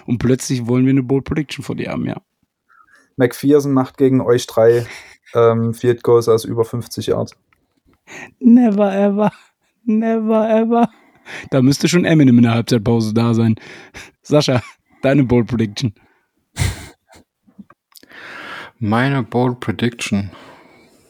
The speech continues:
Speaker 3: Hm. Für mich kommt das genauso überraschend, muss ich jetzt gestehen. <laughs> Ähm, meine Bold Prediction wird sein, dass es im gesamten Spiel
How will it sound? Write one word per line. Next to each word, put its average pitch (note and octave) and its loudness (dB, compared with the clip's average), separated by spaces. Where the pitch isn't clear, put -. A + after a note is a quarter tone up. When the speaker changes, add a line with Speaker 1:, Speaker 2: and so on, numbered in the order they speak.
Speaker 3:
Hm. D3 -2
Für A2+ -2
mich C#3 0
kommt C3 2
das A#2 -2
genauso A#2 0
überraschend, F#2+ -2
muss G2 -2
ich G#2 -2
jetzt - -6
gestehen. A#2 -4
<laughs> - -8
Ähm, A#2+ 0
meine B2 0
Bold D3 0
Prediction C3 0
wird B2 2
sein, A#2 0
dass B2 -4
es A#2+ -4
im A2+ 2
gesamten B2 -2
Spiel A#2+ 0